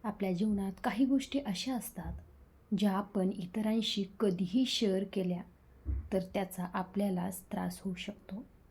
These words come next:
आजच्या व्हिडिओमध्ये अशाच काही गोष्टी सांगितल्या आहेत,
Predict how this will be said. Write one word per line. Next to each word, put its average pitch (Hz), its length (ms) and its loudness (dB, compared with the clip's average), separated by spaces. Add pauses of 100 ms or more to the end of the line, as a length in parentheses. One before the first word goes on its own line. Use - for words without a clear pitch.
(760)
आजच्या - 280 6
व्हिडिओमध्ये 262 680 6
अशाच 269 320 0
काही 214 260 -2
गोष्टी 226 400 2
सांगितल्या 180 500 2
आहेत, 170 240 -4